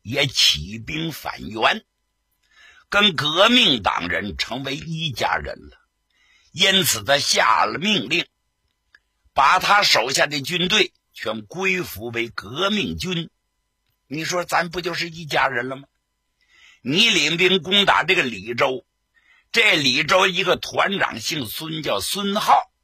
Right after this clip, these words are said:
孙浩就是汤湘明的人。现在汤湘明他们总头都归顺了，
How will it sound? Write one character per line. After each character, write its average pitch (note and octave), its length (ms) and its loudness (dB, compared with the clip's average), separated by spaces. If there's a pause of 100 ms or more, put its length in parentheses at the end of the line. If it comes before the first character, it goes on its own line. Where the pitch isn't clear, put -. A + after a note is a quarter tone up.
(640)
孙 A#3+ 440 4
浩 A#3+ 320 4 (420)
就 D3+ 160 -4
是 A2+ 140 -2
汤 D#3 400 0
湘 D3 240 0
明 C#3 240 -4
的 D#3+ 120 -6
人。 - 240 -10 (680)
现 F#3+ 260 2
在 E3+ 120 4
汤 G3 420 2
湘 G3 280 4
明 F3+ 340 0 (160)
他 - 120 -8
们 D#3+ 200 0
总 C3 400 -6
头 F#3 260 4
都 G3 140 2
归 C#3 260 -6
顺 B2 340 -6
了， - 120 -20